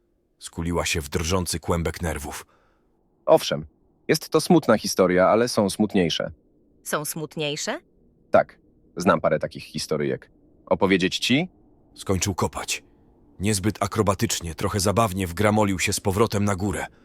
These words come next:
Speaker 1: Przysiadł koło dziewczyny i objął ją delikatnie, a ona, czując jego dotyk, przestała się bać.
Speaker 3: Poproszę.
Speaker 1: Opowiedział jej o Caroline Blake, o jej marzeniach, wątpliwościach,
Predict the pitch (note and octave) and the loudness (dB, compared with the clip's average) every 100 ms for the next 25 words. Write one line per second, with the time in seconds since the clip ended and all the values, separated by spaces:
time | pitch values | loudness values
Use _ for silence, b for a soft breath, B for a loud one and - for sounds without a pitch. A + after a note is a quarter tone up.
0 | b b b b _ - A2+ G2 D#2+ F2 | b b b b _ -6 -2 0 -2 -2
1 | - G2+ F#2+ G2 - A#2 F#2+ E2+ G#2 A#2 | 0 2 2 0 2 2 2 0 0 2
2 | G#2 G#2 G2+ G2+ F#2+ F#2+ F2 G#2 - G2 | 2 2 2 2 2 0 0 -2 -2 -6
3 | F#2 b b b b _ D2+ F2 F#2+ F#2 | -6 b b b b _ -8 -4 -4 -2
4 | A#2+ G#2 F#2 - F2+ F2+ A2+ - G2 - | 0 0 0 0 0 2 0 0 -6 -4
5 | G#2 - G#2 F#2+ - E2+ E2 - - - | -4 0 0 2 0 -2 -4 -4 -8 -8
6 | - - - - - - - - - - | -20 -20 -20 -20 -20 -20 -20 -20 -20 -12
7 | B3+ C#4 B3 - E3+ D3 - - - - | -6 -2 -2 -2 -4 -8 -12 -20 -20 -20
8 | - - - A2+ B2 B2+ B2 B2+ - A#2 | -20 -14 -4 0 4 4 6 4 4 0
9 | - C3 B2 A#2 A2+ G#2+ A#2 F2 - - | 2 4 6 4 2 2 2 0 -8 -16
10 | b b b - - G2+ G#2+ A2 G#2 B2+ | b b b -20 -6 0 2 2 4 2
11 | F#2 D2 - G#2+ - A2+ G#2+ - - - | 2 -4 -2 -2 0 0 2 0 -4 -6
12 | - | -8